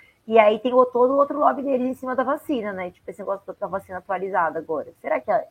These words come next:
ela é melhor mesmo? Não sei, os dados são muito, muito incipientes ainda,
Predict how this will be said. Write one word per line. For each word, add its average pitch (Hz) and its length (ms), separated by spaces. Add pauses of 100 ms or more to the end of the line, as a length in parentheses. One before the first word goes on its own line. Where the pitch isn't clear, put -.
ela 175 240
é 190 80
melhor 160 360
mesmo? 170 340
Não 165 60 (220)
sei, 240 120
os 202 60
dados 202 240
são 214 100
muito, - 560 (720)
muito 214 240
incipientes 254 720
ainda, 185 360